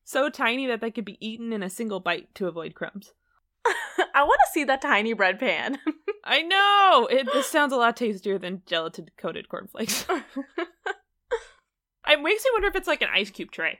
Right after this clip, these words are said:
Speaker 1: You know what I mean?
Speaker 2: Yeah, that's a good point.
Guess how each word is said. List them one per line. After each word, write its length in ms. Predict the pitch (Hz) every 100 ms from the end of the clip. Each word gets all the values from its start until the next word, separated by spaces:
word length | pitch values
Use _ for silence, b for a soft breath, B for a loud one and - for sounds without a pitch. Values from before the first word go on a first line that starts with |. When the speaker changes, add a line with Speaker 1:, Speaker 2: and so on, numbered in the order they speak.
| _ _
Speaker 1:
You 120 | 202
know 60 | 185
what 100 | 175
I 60 | 175
mean? 220 | 190 214 _ _
Speaker 2:
Yeah, 640 | 214 247 381 415 214 - - -
that's 180 | 269 523
a 80 |
good 280 | 233 196 175
point. 380 | - 339 190